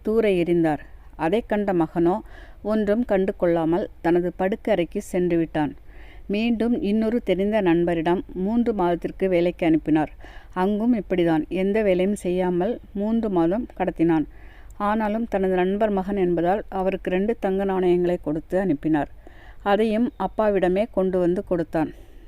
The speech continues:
முன்பு போலவே அந்த இரண்டு நாணயங்களையும் தூக்கி தூர எறிந்தார். அப்போதும் கண்டுகொள்ளாமல் மாடிக்கு சென்று விட்டான். சிறிது காலம் கழித்து அறிமுகமில்லாத ஒருவர் இடத்தில் வேலைக்கு சேர்த்து விட்டார்.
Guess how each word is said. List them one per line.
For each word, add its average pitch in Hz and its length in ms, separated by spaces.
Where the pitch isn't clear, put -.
முன்பு 220 360
போலவே 175 460
அந்த 180 240
இரண்டு 208 340
நாணயங்களையும் 180 720
தூக்கி 262 300
தூர 226 300
எறிந்தார். 165 480
அப்போதும் 208 600
கண்டுகொள்ளாமல் 196 720
மாடிக்கு 202 400
சென்று 170 300
விட்டான். 156 340
சிறிது 226 440
காலம் 214 340
கழித்து 165 380
அறிமுகமில்லாத 214 920
ஒருவர் 185 460
இடத்தில் 185 400
வேலைக்கு 220 400
சேர்த்து 180 360
விட்டார். 151 320